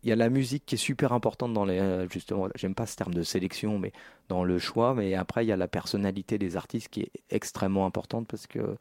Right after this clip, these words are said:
on fait beaucoup de développement, c'est-à-dire que souvent on part de, pas de, de, de, de, de zéro, mais, euh, des débuts de carrière, et c'est extrêmement difficile parce qu'il faut, faut enfoncer des portes, il faut convaincre, euh,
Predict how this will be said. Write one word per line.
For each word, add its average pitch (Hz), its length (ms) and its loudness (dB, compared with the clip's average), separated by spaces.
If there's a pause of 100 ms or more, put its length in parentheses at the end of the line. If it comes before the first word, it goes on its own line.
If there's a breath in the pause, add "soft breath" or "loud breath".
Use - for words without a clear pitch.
(360 loud breath)
on 98 60 -4
fait 104 140 2
beaucoup 104 220 -2
de 113 60 -6
développement, 107 440 2
c'est-à-dire 101 260 -4
que - 80 -18
souvent 98 180 2
on 98 100 2
part 95 280 2
de, 98 100 -4 (720 soft breath)
pas 98 120 2
de, 90 320 2
de, 92 200 -2
de, 87 280 -2
de, 90 160 -4
de 101 160 2
zéro, 123 640 6
mais, 101 240 6
euh, 90 460 2
des 87 140 -2
débuts 98 320 0
de - 60 -20
carrière, 113 520 2 (380 soft breath)
et 95 80 -2
c'est 98 140 -2
extrêmement 104 340 4
difficile 131 360 0
parce - 200 -2
qu'il 90 120 -4
faut, 92 600 4
faut - 160 -4
enfoncer 87 340 -4
des 87 120 -2
portes, - 440 0
il - 80 -20
faut 95 400 -4
convaincre, 92 600 0
euh, 92 200 0